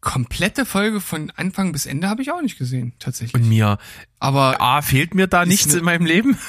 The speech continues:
Speaker 2: <laughs> gerade,
Speaker 1: Ja,
Speaker 2: aber
Speaker 1: gut.
Speaker 2: ich stelle immer wieder fest, dass das ganz oft rangezogen wird, wenn's, wenn's um irgendwelche Prominente geht. Wenn so ein, so ein, so ein Abriss von dem, was die bisher gemacht haben, äh, wird das immer ganz besonders herausgestellt. Und war mal bei Let's Dance.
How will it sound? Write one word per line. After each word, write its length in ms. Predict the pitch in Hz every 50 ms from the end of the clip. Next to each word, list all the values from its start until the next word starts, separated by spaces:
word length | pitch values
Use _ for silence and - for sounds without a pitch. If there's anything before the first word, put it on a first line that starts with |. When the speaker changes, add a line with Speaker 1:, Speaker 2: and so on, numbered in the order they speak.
| 196 -
Speaker 2:
<laughs> 200 | - - - -
gerade, 380 | - 139 147 160 165 196 226 - - - -
Speaker 1:
Ja, 160 | 139 139 -
Speaker 2:
aber 180 | 143 - 135
Speaker 1:
gut. 160 | 120 127 - 156
Speaker 2:
ich 100 | - -
stelle 260 | - 139 139 160 165
immer 300 | - 151 175 214 220 180
wieder 240 | 165 170 - 147 143
fest, 540 | - - 175 185 175 - - - - - - - - - - - - -
dass 160 | 113 - -
das 200 | 117 113 - -
ganz 520 | - - 170 175 233 262 277 240 - - -
oft 440 | - 190 208 - - - - -
rangezogen 680 | - 147 180 202 185 170 156 - - 147 143 139 139 127
wird, 220 | 117 131 135 - -
wenn's, 320 | 123 131 135 - - - -
wenn's 220 | 107 120 120 -
um 160 | - 87 78 -
irgendwelche 560 | - 151 214 254 254 220 190 175 165 165 170
Prominente 600 | 156 - 160 147 147 143 135 131 135 143 139 131
geht. 320 | - - 82 80 80 - - - - - - - - - -
Wenn 220 | - 113 113 117
so 100 | 107 -
ein, 160 | 127 123 123 110
so 100 | 120 123
ein, 120 | 120 117
so 100 | - 127
ein 80 | - -
Abriss 500 | - 165 175 - - - 175 165 165 -
von 200 | - 160 147 135
dem, 200 | 143 156 151 147
was 180 | 139 131 -
die 100 | - 135 123
bisher 300 | 135 131 - 147 143 143
gemacht 340 | 135 131 156 175 - -
haben, 240 | - 180 175 170 170 - - - - - 110 -
äh, 180 | - 123 127 110 95 107 113 85 85 85 78 - 107
wird 180 | 117 147 139
das 120 | 151 - -
immer 160 | 160 156 147
ganz 240 | - - 165 185 -
besonders 360 | - 165 160 156 156 156 147
herausgestellt. 480 | 151 135 135 139 - 143 123 135 139 -
Und 180 | 277 269 202
war 100 | 175 170
mal 160 | 165 165 143
bei 300 | 123 131 131 123 104 62 -
Let's 240 | 101 120 113 - -
Dance. 440 | - 98 92 90 85 - - -